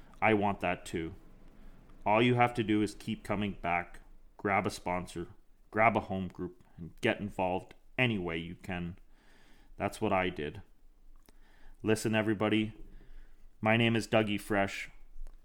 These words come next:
I thank everyone for tuning in. I know it was a short and sweet first inaugural podcast, but again, from the bottom of my heart and from my team's heart,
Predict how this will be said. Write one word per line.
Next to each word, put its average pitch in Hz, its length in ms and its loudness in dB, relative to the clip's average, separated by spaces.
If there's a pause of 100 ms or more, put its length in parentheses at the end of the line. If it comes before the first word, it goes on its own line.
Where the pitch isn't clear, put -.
(460)
I 107 140 2
thank 110 460 -2
everyone 113 500 4
for 104 160 -4
tuning 104 440 2
in. 98 340 -2 (720)
I 104 100 0
know 113 200 4
it 113 80 4
was 101 160 0
a 101 80 0
short - 420 2
and 98 80 -10
sweet - 540 -6 (440)
first 113 360 0
inaugural 107 480 2
podcast, 104 720 2 (1040)
but 110 120 2
again, 107 440 0
from 110 180 -2
the 104 80 0
bottom 107 260 4
of 104 100 -4
my 110 180 2
heart 104 400 0
and 95 340 -8
from 104 460 -2
my 107 160 -2
team's 107 360 -4
heart, 95 320 -4